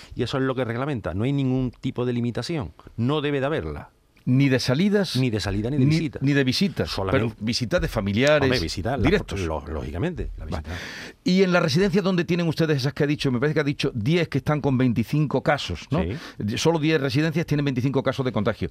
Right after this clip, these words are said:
Speaker 1: Sí.
Speaker 2: En esas también, eh,
Speaker 1: No, en,
Speaker 2: en esas ya
Speaker 1: cuando se
Speaker 2: cambia la
Speaker 1: declara,
Speaker 2: cosa.
Speaker 1: cuando se declara brote, efectivamente, se suspenden visitas y salidas.
Speaker 2: Y salida.
Speaker 1: Y solamente pueden suspender visitas y salidas, eh, tres.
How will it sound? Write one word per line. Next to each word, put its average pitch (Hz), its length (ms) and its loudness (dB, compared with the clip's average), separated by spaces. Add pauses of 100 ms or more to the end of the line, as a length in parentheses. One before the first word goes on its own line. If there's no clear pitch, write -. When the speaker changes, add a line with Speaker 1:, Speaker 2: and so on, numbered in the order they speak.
(140)
Speaker 1:
Sí. 87 140 -8
Speaker 2:
En 135 120 2
esas 185 240 0
también, 170 460 0
eh, 156 340 0
Speaker 1:
No, 147 240 0
en, 82 300 -4
Speaker 2:
en 131 140 2
esas 139 200 2
ya 135 60 4
Speaker 1:
cuando 120 180 2
se 139 120 2
Speaker 2:
cambia 135 160 4
la 113 80 4
Speaker 1:
declara, 127 40 -2
Speaker 2:
cosa. 104 120 -4
Speaker 1:
cuando 104 160 0
se 87 100 -2
declara 85 320 -2
brote, 104 420 -4
efectivamente, 90 680 -4 (280)
se - 160 2
suspenden 85 480 -6
visitas 78 300 -8
y 78 60 -6
salidas. 73 360 -8
Speaker 2:
Y 98 60 -2
salida. - 300 -8
Speaker 1:
Y 131 100 -2
solamente 151 560 -2
pueden 107 320 -4
suspender 90 460 -6
visitas 110 280 -4
y 104 40 -4
salidas, 147 420 -4 (220)
eh, 85 320 -6
tres. 82 240 -6